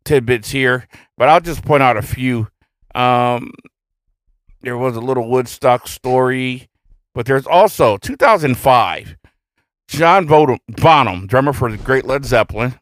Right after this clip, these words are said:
well, not so great in my eyes anymore, was voted at number one in Classic Rock magazine's fifty greatest drummers.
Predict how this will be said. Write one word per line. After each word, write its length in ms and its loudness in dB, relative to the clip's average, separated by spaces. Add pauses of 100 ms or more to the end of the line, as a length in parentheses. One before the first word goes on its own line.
well, 240 -8
not 200 0
so 140 -8
great 320 -6
in 140 -4
my 200 -2
eyes 140 -6
anymore, 420 0 (520)
was 180 2
voted 440 4
at 180 -4
number 320 0
one 420 0 (200)
in 120 -8
Classic 500 -2
Rock 240 2
magazine's 640 -4
fifty 680 -4
greatest 680 -6
drummers. 580 -6